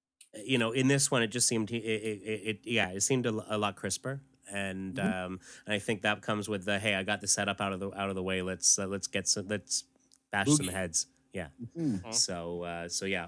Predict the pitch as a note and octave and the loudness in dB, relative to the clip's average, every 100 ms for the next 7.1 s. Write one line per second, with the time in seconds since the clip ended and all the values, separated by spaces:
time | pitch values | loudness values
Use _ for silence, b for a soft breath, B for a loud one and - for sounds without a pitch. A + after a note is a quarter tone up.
0 | - A2 G#2+ G#2 G2 F#2 F#2 G2 F#2 F2 | -4 -2 0 0 0 0 -4 -8 -6 -6
1 | F2 F#2+ G2+ F#2+ F#2 F2+ E2+ E2+ - F2 | -8 -6 -2 -2 -4 -6 -6 -6 -6 -8
2 | D#2+ E2+ - F2+ E2 E2 - E2+ D#2+ B | -8 -4 -4 -4 -6 -10 -10 -12 -14 B
3 | B B G2 G2+ G2+ A2+ C#3+ C#3+ - C#3 | B B -2 0 2 2 2 0 2 4
4 | C#3 C#3 C3+ A#2+ A#2+ A2 G#2+ G#2 G#2 G#2+ | 4 2 2 2 2 0 0 -2 -4 -4
5 | G2+ G2 F#2 G2 - - - G2 F2 F2+ | -4 -6 -6 -6 -4 -6 -4 -6 -6 -10
6 | - G2+ G2 F#2+ F#2 F2 F#2 F2+ F2+ F2 | -8 -6 -6 -4 -6 -8 -10 -10 -10 -10
7 | F2 | -12